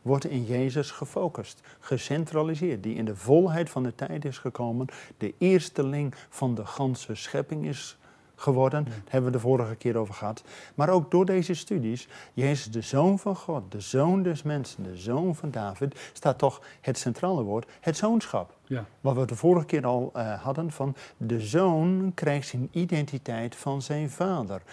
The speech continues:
Speaker 1: Dus Jezus, de Zoon van God, kreeg de identiteit van de Hemelse Vader. Dus dat,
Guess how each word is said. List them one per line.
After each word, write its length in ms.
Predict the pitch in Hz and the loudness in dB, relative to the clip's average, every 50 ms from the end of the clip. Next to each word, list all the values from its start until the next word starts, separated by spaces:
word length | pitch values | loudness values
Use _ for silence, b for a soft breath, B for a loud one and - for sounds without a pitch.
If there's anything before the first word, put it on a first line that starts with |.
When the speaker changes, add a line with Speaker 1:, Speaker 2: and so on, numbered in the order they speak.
| B B B - | B B B -6
Speaker 1:
Dus 180 | 120 117 104 | -4 -4 0
Jezus, 440 | 110 135 151 175 175 170 156 127 104 | 0 2 2 2 2 2 0 -2 0
de 140 | - 120 113 | -2 -2 -2
Zoon 600 | 107 104 110 143 151 175 190 202 202 202 208 208 | -2 4 6 8 8 8 6 4 4 4 2 2
van 240 | 180 - 180 175 165 | 0 -2 -4 -4 -6
God, 360 | - - - 170 143 135 - B B B B | -4 -2 0 0 0 0 -4 B B B B
kreeg 240 | - - 147 135 117 | -2 0 2 2 2
de 140 | - 127 - - | 0 -4 -4 0
identiteit 800 | - 214 202 - 160 131 117 - 131 123 - - 104 107 110 - | 0 0 2 2 0 -2 -2 -2 -4 -4 -4 -6 -6 -6 -6 -6
van 180 | - - 131 127 | -6 -6 -4 -4
de 80 | 117 110 | -4 -6
Hemelse 580 | 92 95 143 185 180 139 120 104 - - 113 | -6 -4 -2 -2 0 -2 -2 -4 -6 -8 -8
Vader. 420 | - - 190 175 123 92 87 - - B B B B B B | -6 -6 -6 -6 -6 -6 -8 -12 -14 B B B B B B
Dus 220 | - 117 110 92 | -6 -6 -4 2
dat, 260 | - 180 175 170 - | 4 4 4 4 2